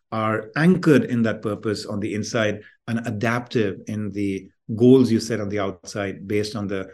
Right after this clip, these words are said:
constraints you face and the conditions you're exposed to. The Admiral Stockdale example is a tremendous one about how he was able to be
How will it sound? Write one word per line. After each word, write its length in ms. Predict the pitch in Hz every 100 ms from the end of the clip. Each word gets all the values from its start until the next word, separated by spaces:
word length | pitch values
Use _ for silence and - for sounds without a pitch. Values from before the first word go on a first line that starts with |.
| _ -
constraints 500 | 117 - 139 131 127
you 80 |
face 400 | 101 110 104 101
and 140 | 104 95
the 180 | 95 - - -
conditions 400 | 110 107 - 107
you're 100 | 101
exposed 440 | 95 - 110 104
to. 200 | 110 98 98 - _ -
The 300 | 104 101 98
Admiral 380 | 101 104 107 98
Stockdale 640 | - 104 - 117 104 98 101
example 460 | 101 110 117 113
is 100 | 101
a 60 | 104
tremendous 540 | - 120 151 135 -
one 240 | 107 95 95
about 220 | 98 98
how 200 | 101 95
he 340 | 101 98 92 - _ _
was 160 | 113 104
able 180 | 110 104
to 100 | 104
be 360 | 101 107 98